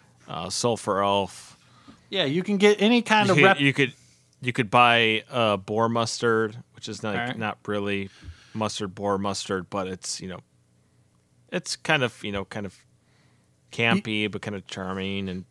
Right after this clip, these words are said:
Speaker 2: You can get a replica of the Monsanto Empire blood goblet, which only is suitable for child blood, by the way. So don't try to put anybody else's blood in it. I mean, we
Speaker 1: You could buy your,
Speaker 2: suggest
Speaker 1: you could,
Speaker 2: you
Speaker 1: everyone had, like, you could buy your kids. There's, uh,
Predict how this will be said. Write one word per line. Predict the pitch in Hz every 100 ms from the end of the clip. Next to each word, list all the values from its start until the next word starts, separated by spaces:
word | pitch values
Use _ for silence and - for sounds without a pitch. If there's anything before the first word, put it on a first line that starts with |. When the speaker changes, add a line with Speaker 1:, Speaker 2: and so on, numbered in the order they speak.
| _ -
Speaker 2:
You | 185
can | 247
get | 226 208
a | 160
replica | 180 220 220 208 233 247 - _ _
of | 160 151
the | 156
Monsanto | 143 160 160 - 190 185 190 180
Empire | 185 180 175 160 139
blood | 139 170 165
goblet, | 175 170 180 240 - _ - - -
which | 156 - -
only | 190 262 302 294 269 262
is | 233 196 180
suitable | - 226 208 175 156 143 143
for | - 127
child | 196 196 170 139
blood, | 131 123
by | 123 120
the |
way. | 120 117 117
So | 131
don't | 175
try | 202
to | 190
put | 190 180
anybody | 202 208 196
else's | 175 165
blood | 151 131
in | 127 135
it. | - - -
I | 180
mean, | 196 254
we |
Speaker 1:
You | 339
could | -
buy | 233
your, | 254
Speaker 2:
suggest | 175 - - -
Speaker 1:
you | 143
could, | 190 202 175
Speaker 2:
you |
Speaker 1:
everyone | 151 185 202 139
had, | 147 127
like, | 135 117
you | 135
could | 131
buy | 135
your | 107
kids. | - 131 110 92
There's, | 107 98 -
uh, | 117 101